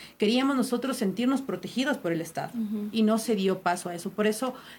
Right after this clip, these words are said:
Speaker 1: la Asamblea hoy tiene una de las, eh, principales, eh, eh, yo creo que, eh, tareas, el
Speaker 2: Ujú.
Speaker 1: poder dar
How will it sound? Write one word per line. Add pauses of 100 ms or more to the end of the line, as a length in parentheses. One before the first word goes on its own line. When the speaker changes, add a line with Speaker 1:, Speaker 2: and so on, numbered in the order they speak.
Speaker 1:
la
Asamblea
hoy
tiene
una
de
las,
eh,
principales,
eh, (200)
eh, (120)
yo
creo
que, (420)
eh,
tareas, (100)
el
Speaker 2:
Ujú.
Speaker 1:
poder
dar